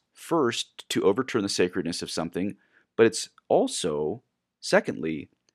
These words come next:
to treat something sacred as commonplace. So notice that to profane something is not just to attack the sacredness of an item or the holy name of God or a statue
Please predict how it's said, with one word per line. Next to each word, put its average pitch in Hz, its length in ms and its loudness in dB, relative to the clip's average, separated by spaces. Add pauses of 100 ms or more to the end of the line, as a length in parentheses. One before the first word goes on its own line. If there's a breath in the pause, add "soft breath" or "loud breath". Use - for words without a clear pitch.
(220)
to - 100 -6
treat - 380 -2
something 117 400 -2
sacred 87 480 0
as - 160 -6
commonplace. - 960 -6 (920 loud breath)
So - 160 0
notice 185 420 2
that - 180 2
to 110 160 -2
profane 151 640 0
something 98 340 -2
is 85 220 -2
not 123 420 -2 (100)
just - 380 -2
to 107 140 0
attack 98 360 -2
the 90 60 -16
sacredness 101 680 -2
of 85 140 -4
an 85 260 -2
item 107 400 0
or 82 160 -6
the - 100 -14
holy 85 220 -4
name 82 220 -6
of 82 140 -14
God 113 340 4
or 82 160 -6
a 85 40 -10
statue 95 580 -4